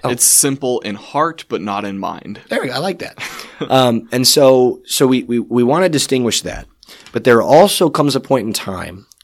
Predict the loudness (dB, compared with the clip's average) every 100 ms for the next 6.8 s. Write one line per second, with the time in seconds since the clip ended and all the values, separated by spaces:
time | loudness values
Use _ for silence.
0 | -20 -20 -20 _ -8 -4 -2 0 -2 -4
1 | -6 -10 -10 -8 -4 -4 -2 0 0 0
2 | 0 -4 -2 2 2 0 -4 -6 -4 -2
3 | -2 0 -2 0 0 0 -2 -6 -8 -6
4 | -6 -4 -4 -4 -4 -6 -4 -6 -8 -10
5 | -10 -10 -10 -10 -8 -8 -6 -8 -8 _
6 | _ _ _ -10 -8 -10 -14 -16